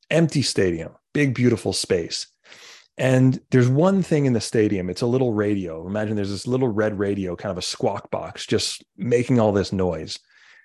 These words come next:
And so a few people, you know, start to gather around that radio because we think that's where the action is,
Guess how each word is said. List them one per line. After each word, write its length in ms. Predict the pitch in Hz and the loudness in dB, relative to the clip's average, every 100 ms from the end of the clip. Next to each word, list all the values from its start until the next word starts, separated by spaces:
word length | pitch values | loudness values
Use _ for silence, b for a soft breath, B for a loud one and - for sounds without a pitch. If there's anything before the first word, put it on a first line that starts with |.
| b b | b b
And 140 | 113 | 2
so 100 | 117 | 4
a 60 | 107 | 4
few 180 | 151 | 4
people, 400 | 135 127 113 113 | 4 4 4 4
you 60 | 110 | 4
know, 80 | 101 | 2
start 220 | - 117 | 0 -2
to 60 | 104 | -2
gather 440 | 98 107 110 107 | -2 0 2 2
around 300 | 101 101 101 | 2 0 -2
that 180 | 101 104 | -4 -2
radio 400 | 107 120 107 92 | -2 0 0 -2
because 300 | 104 107 92 | -2 -4 -2
we 100 | 107 | -4
think 300 | - 160 143 | -2 -2 0
that's 280 | 135 123 - | -2 -2 -2
where 140 | 110 | -2
the 160 | 101 92 | -2 -6
action 400 | 101 - 107 80 | -8 -10 -10 -10
is, 280 | 78 - | -10 -12